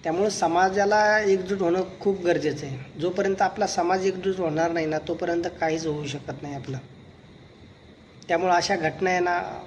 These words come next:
नेहमीच वारंवार घडत राहणार. जातीविषयी जी काय मानसिकता आहे इतर मूर्ख लोकांच्या, ते अजून आहे.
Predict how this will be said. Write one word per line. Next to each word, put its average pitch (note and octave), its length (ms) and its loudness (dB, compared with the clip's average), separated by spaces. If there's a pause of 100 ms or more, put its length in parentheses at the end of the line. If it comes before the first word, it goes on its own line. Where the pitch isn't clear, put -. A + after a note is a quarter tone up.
नेहमीच F3+ 400 2
वारंवार F3 460 2 (200)
घडत D3+ 260 0
राहणार. A#2+ 320 -2 (1800)
जातीविषयी E3+ 640 0
जी F3 160 0
काय F3 140 0
मानसिकता E3 600 0
आहे D3+ 460 2 (580)
इतर D#3+ 260 0 (180)
मूर्ख D#3+ 320 0
लोकांच्या, C#3 480 -4 (140)
ते E3+ 40 0
अजून D#3+ 400 2
आहे. D3+ 460 2